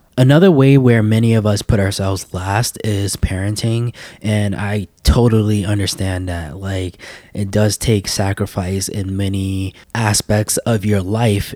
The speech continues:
in order to be a parent, but you need to also understand that you can't sacrifice your entire life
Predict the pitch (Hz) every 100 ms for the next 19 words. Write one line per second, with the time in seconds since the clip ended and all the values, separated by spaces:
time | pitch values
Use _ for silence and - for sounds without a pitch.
0 | - 107 - 104 98 98 - 101 95 90
1 | 95 90 90 - 143 101 101 - - -
2 | - - - - 175 156 - - - _
3 | _ - 123 143 143 156 151 139 - 117
4 | 135 - 117 110 - 117 107 - - 120
5 | 110 95 95 - 110 110 101 - 113 120
6 | - 147 135 - 123 117 - - 113 101
7 | 98 113 104 95 98 98 - - 113 104
8 | 98 95 101 110 92 73 -